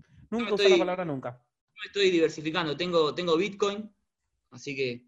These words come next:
Speaker 2: tengo ahí una, una porción en Bitcoin, porque me parece que es un mundo que se viene importantísimo.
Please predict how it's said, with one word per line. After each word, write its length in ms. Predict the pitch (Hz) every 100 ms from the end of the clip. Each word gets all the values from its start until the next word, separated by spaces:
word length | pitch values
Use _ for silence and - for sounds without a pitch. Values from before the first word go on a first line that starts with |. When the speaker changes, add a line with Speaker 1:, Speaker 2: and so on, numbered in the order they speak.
| _
Speaker 2:
tengo 180 | - 147
ahí 100 | 151
una, 240 | 147 131
una 240 | 123 135 131
porción 320 | 127 131 160
en 100 | 139
Bitcoin, 600 | 175 190 190 202 208 _
porque 200 | - 120
me 40 | 123
parece 200 | 139 143
que 60 |
es 100 | 139
un 100 | 143
mundo 240 | 147 156 139
que 80 |
se 120 | 127 131
viene 460 | 143 143 127 120 _ _ _ _ _ - _ -
importantísimo. 760 | 123 127 123 123 151 - _